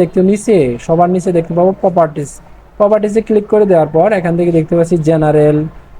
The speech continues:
শেয়ারিং, সিকিউরিটি, প্রিভিয়াস, আহ, কাস্টম। তো এরপরে আমার এই যে এখানে দেখতে পাচ্ছেন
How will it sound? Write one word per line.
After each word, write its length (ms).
শেয়ারিং, 440
সিকিউরিটি, 520
প্রিভিয়াস, 540
আহ, 320
কাস্টম। 400
তো 80
এরপরে 300
আমার 180
এই 80
যে 100
এখানে 280
দেখতে 220
পাচ্ছেন 220